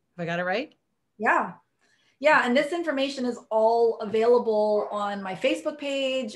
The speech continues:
Speaker 2: and in a lot of the hoof care groups. I post things.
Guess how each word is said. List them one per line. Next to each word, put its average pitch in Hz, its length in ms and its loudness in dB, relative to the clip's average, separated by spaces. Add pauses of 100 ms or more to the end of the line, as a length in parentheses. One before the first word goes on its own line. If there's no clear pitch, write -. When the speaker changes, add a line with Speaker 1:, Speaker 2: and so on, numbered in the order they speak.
Speaker 2:
and 208 480 -6 (380)
in 214 100 0
a 214 60 4
lot 208 180 4
of 202 60 0
the 180 80 -6
hoof 254 200 -6
care 254 180 0
groups. 240 340 -2
I 226 60 0
post 220 340 -2
things. 220 500 -2